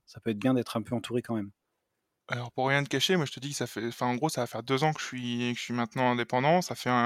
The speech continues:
Speaker 2: un an que le collectif est, existe sous sa forme de collectif. Et du coup, qu'est-ce qui s'est passé sur l'année d'avant ? Eh ben, justement, on a essayé de faire une, une agence. Euh,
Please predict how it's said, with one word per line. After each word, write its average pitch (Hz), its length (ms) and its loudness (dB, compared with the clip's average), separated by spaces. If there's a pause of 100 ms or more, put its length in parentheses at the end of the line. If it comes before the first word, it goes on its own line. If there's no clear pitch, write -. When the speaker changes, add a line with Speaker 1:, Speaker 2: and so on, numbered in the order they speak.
(120)
Speaker 2:
un 131 160 2
an 139 100 4
que - 80 -6
le 131 80 -4
collectif 123 460 -6
est, 120 80 -4 (100)
existe 127 360 -6
sous 123 100 -6
sa 120 120 0
forme 123 320 2
de 120 120 -2
collectif. 131 560 -2
Et 131 40 -6
du 131 120 -10
coup, 165 120 -6
qu'est-ce 135 200 0
qui 135 100 -6
s'est - 140 -4
passé 135 260 0
sur - 180 2
l'année 123 200 2
d'avant ? 131 340 4 (460)
Eh 120 60 -2
ben, 123 140 4
justement, 147 300 4
on 156 140 6
a 123 80 8
essayé 131 280 6
de 135 140 2
faire 131 280 0
une, 127 420 0
une 131 100 0
agence. 135 400 2 (260)
Euh, 53 680 2